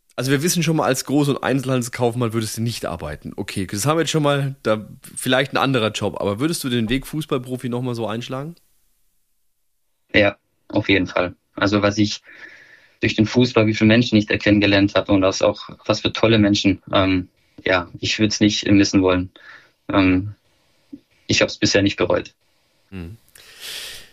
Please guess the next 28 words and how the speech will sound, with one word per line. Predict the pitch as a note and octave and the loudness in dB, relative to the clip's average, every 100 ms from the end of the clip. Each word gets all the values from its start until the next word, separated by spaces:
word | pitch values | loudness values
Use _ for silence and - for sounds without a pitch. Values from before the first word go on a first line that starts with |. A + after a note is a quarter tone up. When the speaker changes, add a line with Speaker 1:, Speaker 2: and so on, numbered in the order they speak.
| _ _ - | _ _ -8
Speaker 1:
Das | C#3 | -4
ist | G3+ | 0
natürlich | G3 F3+ F#3+ F3 | 0 0 0 2
schön | F#3 F#3 | 2 2
zu | E3 | 2
hören | D#3+ F#3+ | 2 2
und | E3 | 2
wir | C#3 | 2
hoffen | E3 B3+ | 2 0
natürlich, | D#3 E3 | 0 0
dass | D3+ | 0
auch | C#3+ | 0
lange | C#3 C#3 E3 | 0 2 2
noch | D3+ | 0
so | - A#2+ | 0 0
weitergeht. | A#2 D3+ D3 G3+ - - _ _ _ _ - | 0 0 0 -2 -2 -14 _ _ _ _ -8
Jetzt | B2+ | -4
haben | D3 D#3 | -2 0
wir | E3+ | 0
noch, | D#3 D#3 - | 0 -2 -4
äh, | B2+ C#3 C3+ C3 B2 | -2 0 2 2 0
bevor | C3 - D#3 | -6 -2 -2
wir | D3+ D3+ | 0 -2
zu | - | -4
einer | A2+ B2 A#2+ - | -4 -4 -4 0
ultralangen | A#3 C4 - D3 C#3+ C#3+ B2 | 2 2 2 2 2 0 0
Winterpause | D3+ F3 B2 G#2+ G#2 G#2 | -2 -2 -2 -2 -2 -4
kommen, | - G#2+ A#2 E3+ | -6 -4 -2 -4